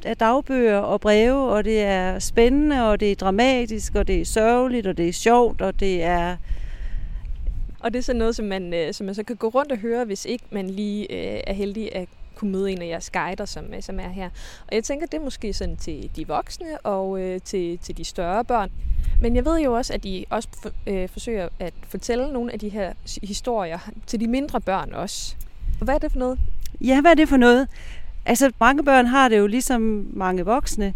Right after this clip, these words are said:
Speaker 1: at man orker altså ikke at stå stille og høre og høre, og man orker måske i virkeligheden heller ikke at læse en hel masse. Man vil egentlig gerne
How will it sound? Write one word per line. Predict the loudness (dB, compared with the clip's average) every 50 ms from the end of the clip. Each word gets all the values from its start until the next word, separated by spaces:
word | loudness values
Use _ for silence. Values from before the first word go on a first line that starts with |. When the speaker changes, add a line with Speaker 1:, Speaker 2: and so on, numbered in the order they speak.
| -4 -8 -10 -12 -12 -10 -8 -6 -4 -2 -2 0 2
Speaker 1:
at | 2 2 2 4
man | 4 4 6
orker | 6 6 6 6 6 4
altså | 4 4 2 0 0 0
ikke | 0 0 0 0 -2 -2 -2 0
at | 2 4 4 4 4 4 2 0 0
stå | 0 2 2 2 2
stille | 2 2 4 6 6 6 6 4 4 4
og | 2 2 2
høre | 4 6 6 6 6 6 6 4
og | 2 2
høre, | 2 2 2 4 4 2 2 0 -2 -4 -6 -8 -6 -4 0
og | 2 4
man | 4 6
orker | 6 6 4 4 2
måske | 0 -2 -2 0 0 0
i |
virkeligheden | 2 2 2 2 2 0 0
heller | 2 2 2 2
ikke | 0 0 0
at | -2 -2
læse | 0 2 4 6 6 4 4 0 -4
en | -4
hel | -2 2 4 4 4 4 2 0 -4 -6 -4
masse. | -2 0 2 2 2 0 -2 -4 -4 -4 -4 -6 -8 -6 -4 0
Man | 4 4 6 6 6
vil | 4 4
egentlig | 4 4 2 2 0 0
gerne | 2 2 4 4 4 2 2 0